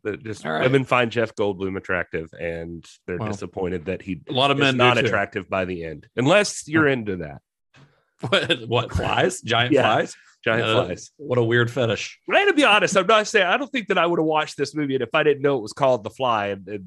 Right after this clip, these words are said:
Speaker 1: the plot of the movie. I don't know that you look at him and think, "Oh, it's a fucking fly."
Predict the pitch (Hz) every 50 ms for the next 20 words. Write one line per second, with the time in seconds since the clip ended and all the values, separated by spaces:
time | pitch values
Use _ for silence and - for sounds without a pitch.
0 | 90 - 110 120 113 120 - - - - 135 120 117 110 98 110 107 107 110 117
1 | 120 113 98 101 95 95 117 147 147 135 139 139 117 113 104 131 117 101 107 113
2 | 113 - 113 95 90 113 107 98 95 95 95 87 110 101 95 - - - 175 170
3 | 139 139 - - 131 - - 139 127 - 131 110 98 - - 143 156 147 110 90
4 | -